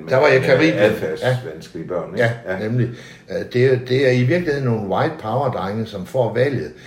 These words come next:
Speaker 2: Vil du i ungdomsfængsel, eller vil du et år til Karibien?
Speaker 1: Ja.
Speaker 2: Øh, og de vælger så, på trods af, at, øh,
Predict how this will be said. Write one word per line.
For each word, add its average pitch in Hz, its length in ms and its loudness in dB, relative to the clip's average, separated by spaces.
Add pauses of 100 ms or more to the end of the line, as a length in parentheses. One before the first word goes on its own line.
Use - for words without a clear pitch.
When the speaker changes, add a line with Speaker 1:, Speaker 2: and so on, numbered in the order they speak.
(160)
Speaker 2:
Vil 107 200 -2
du 110 100 -2
i 107 80 2
ungdomsfængsel, 113 840 -2 (240)
eller 107 160 -4
vil 113 120 -2
du 113 100 0
et 110 80 -2
år 139 220 0
til 107 120 -8
Karibien? 101 540 -8 (160)
Speaker 1:
Ja. 98 60 -8 (520)
Speaker 2:
Øh, 87 220 -4
og - 120 -6
de 147 100 -6
vælger 147 320 0
så, 123 240 -2
på 110 80 -6
trods 127 340 -2
af, 120 260 0
at, 98 260 -8
øh, 90 360 -4